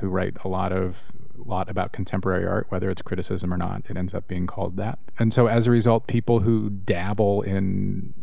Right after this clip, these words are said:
writing responses to art of the present can kinda do whatever they want. Um, there's no anywhere near agreed upon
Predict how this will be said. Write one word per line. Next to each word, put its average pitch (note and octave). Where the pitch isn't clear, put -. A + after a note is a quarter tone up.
writing G2+
responses G2
to -
art F#2
of F2+
the F2+
present F#2+
can -
kinda B2+
do B2
whatever B2+
they B2
want. C3+
Um, F#2+
there's G2+
no G#2+
anywhere A#2+
near C3+
agreed G2+
upon F2+